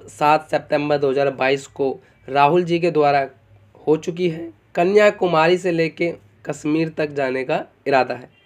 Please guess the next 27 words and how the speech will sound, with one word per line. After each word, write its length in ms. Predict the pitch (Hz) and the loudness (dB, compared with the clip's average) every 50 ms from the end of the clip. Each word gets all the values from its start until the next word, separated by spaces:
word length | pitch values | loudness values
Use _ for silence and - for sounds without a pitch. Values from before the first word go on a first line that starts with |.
| _ _ _ _ _ _ _ - - - - - _ _ _ | _ _ _ _ _ _ _ -20 -20 -20 -20 -20 _ _ _
तीन 180 | - 202 240 254 | -2 2 4 6
हज़ार 300 | 240 208 208 208 214 214 214 - | 6 6 6 6 4 4 2 0
पाँच 260 | - 180 175 180 180 175 | 2 4 4 4 2 0
सौ 180 | - 190 190 190 | 0 0 0 0
सत्तर 460 | 190 - 185 175 - - - 185 180 | 0 -4 -8 -8 -4 -2 -2 -2 0
किलोमीटर 680 | 165 - 185 175 170 170 160 165 156 151 165 165 160 | 0 2 2 4 4 4 2 0 0 0 0 0 0
की 200 | 160 - 165 160 | 0 0 0 0
ये 240 | 151 151 151 147 135 - - - | 2 2 0 0 -2 -4 -8 -6
पूरी 280 | 147 156 160 165 170 | -2 0 0 0 2
यात्रा 380 | 151 143 135 135 139 147 156 160 | 2 2 2 2 0 0 -2 -2
है 180 | 160 170 196 233 - _ _ _ _ _ _ _ _ _ _ _ _ _ _ - - - - - - - - _ - | -2 -2 -4 -6 -10 _ _ _ _ _ _ _ _ _ _ _ _ _ _ -20 -20 -20 -20 -20 -20 -20 -16 _ -2
और 180 | 165 202 196 - | 0 0 2 2
इनका 380 | 196 196 208 208 - 262 254 240 | 2 2 2 2 2 2 2 4
मानना 460 | 220 202 180 170 170 180 196 220 220 | 4 4 6 6 4 4 4 2 2
है 180 | 190 196 196 190 | 2 0 -2 -2
कि 160 | 190 - - | -4 -6 -12
इस 360 | - - - 185 214 226 - - | -12 -10 -6 -6 -6 -6 -6 -6
यात्रा 540 | 175 160 147 143 147 147 - - 185 180 175 | -4 0 2 2 2 2 0 0 2 2 2
से 260 | 165 - - 127 - - _ _ _ _ _ _ _ _ _ _ _ _ _ - - - - | 2 -2 -6 -10 -10 -12 _ _ _ _ _ _ _ _ _ _ _ _ _ -20 -20 -20 -20
भेदभाव, 840 | 120 - - 143 151 165 160 170 160 151 151 147 156 170 185 - - _ - | -16 -6 -2 0 0 0 0 -2 -2 0 2 2 4 4 2 0 -6 _ -12
लोगों 400 | 135 139 143 156 170 175 202 208 196 | -6 0 2 2 6 6 6 6 6
के 180 | 190 202 190 170 | 6 4 4 4
बीच 380 | 147 147 160 165 170 165 - | 4 0 -4 -4 -6 -6 -10
की 140 | - - 160 | -8 -6 -6
दूरी 360 | 143 131 143 143 156 165 185 190 | -4 -4 -4 -2 0 0 0 0
को 200 | 190 190 185 170 | 0 0 0 0
हम 320 | 165 - 151 156 180 233 | 0 -2 -2 -2 -2 -4